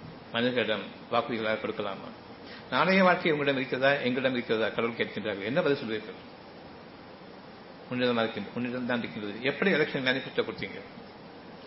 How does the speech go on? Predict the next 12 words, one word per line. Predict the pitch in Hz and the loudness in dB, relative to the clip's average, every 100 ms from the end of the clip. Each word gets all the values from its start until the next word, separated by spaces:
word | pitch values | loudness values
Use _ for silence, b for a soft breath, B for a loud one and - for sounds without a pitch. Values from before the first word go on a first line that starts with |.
| - - - - - - - - - | -16 -16 -16 -16 -16 -16 -16 -16 -6
இப்பொழுது | - 165 208 180 214 226 | -2 4 6 8 8 8
அவ்வளவு | 123 127 185 214 233 214 | 6 2 4 8 10 10
கடவுள்களும் | 208 196 190 240 | 8 8 6 6
அவ்வளவு | 165 139 175 196 | 8 8 8 6
மனிதர்களும் | 175 180 185 165 | 6 6 6 6
அறிவிக்கின்றார்கள், | 156 151 147 151 175 196 | 4 2 6 8 8 8
இவர்களை | 147 139 139 | 6 6 6
நம்ப | 120 127 | 6 4
வேண்டாம் | 120 113 113 104 | 4 4 2 2
அரசியல்வாதிகளை, | 110 113 117 107 104 101 101 - - - - - - - - - - - - - - - - | 0 -2 0 -2 -2 -6 -10 -12 -16 -16 -16 -16 -16 -16 -16 -16 -16 -16 -16 -16 -16 -16 -6
என்னை | 117 120 | 0 2
நம்புங்கள். | 113 110 110 101 | 2 2 0 -4